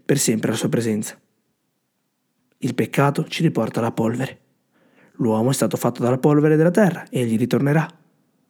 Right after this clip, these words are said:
La grazia ci pone al trono di Dio per essere re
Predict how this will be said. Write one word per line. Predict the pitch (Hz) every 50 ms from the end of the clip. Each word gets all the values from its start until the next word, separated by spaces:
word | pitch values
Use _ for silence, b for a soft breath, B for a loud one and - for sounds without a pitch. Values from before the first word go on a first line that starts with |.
| _ _ _ _ _ _
La | - - 123 135
grazia | 127 127 104 90 92 - - 120 117 - - _
ci | - - 175
pone | - 123 107 107
al | 107 101 -
trono | - 131 139 143 143
di | 143 151 147
Dio | 135 117 104 110 110 b b b b b b b _
per | - 117 110
essere | 107 107 - - - 135 113 120 127 - - _ _ _
re | - - 120 120 123 127 160 170